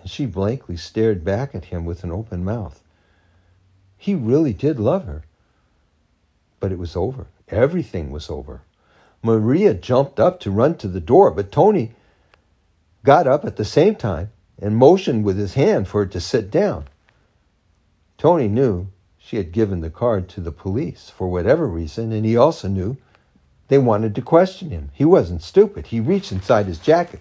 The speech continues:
pulled out his thirty-eight revolver, and held it in front of him. Susie yelled out, "Tony, what are you doing?" Again, Tim knocked loudly on the door. He had two officers with him. They all had their guns pulled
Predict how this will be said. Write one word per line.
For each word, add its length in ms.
pulled 240
out 180
his 180
thirty-eight 540
revolver, 680
and 160
held 320
it 180
in 120
front 320
of 100
him. 280
Susie 380
yelled 340
out, 240
"Tony, 560
what 160
are 60
you 160
doing?" 600
Again, 480
Tim 380
knocked 420
loudly 540
on 140
the 80
door. 240
He 100
had 160
two 240
officers 600
with 180
him. 140
They 120
all 240
had 260
their 140
guns 400
pulled 420